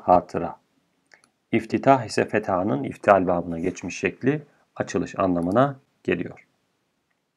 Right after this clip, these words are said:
Evet, Bismillah diyoruz ve ilk metnimize başlıyoruz. El Hindu, Hindistan, tuşeyyidu, inşa ediyor. Hemen şunu ifade edelim.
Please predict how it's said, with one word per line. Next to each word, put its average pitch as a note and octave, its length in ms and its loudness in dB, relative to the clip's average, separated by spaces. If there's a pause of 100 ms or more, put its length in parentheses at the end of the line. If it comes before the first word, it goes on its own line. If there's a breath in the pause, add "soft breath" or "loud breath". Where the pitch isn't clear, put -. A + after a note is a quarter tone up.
(1160)
Evet, A2+ 300 -8
Bismillah G#2 480 -10
diyoruz G#2+ 500 -12
ve F#2 100 -10
ilk - 280 -18
metnimize F2+ 580 -14 (120)
başlıyoruz. - 600 -18 (760)
El A#2 100 -10
Hindu, G#2+ 580 -10
Hindistan, G2 680 -12 (200)
tuşeyyidu, A2 800 -12 (280)
inşa G#2 320 -10
ediyor. - 420 -18 (800)
Hemen D3+ 240 -8
şunu C3 200 -10
ifade F#2 360 -8
edelim. A2+ 380 -12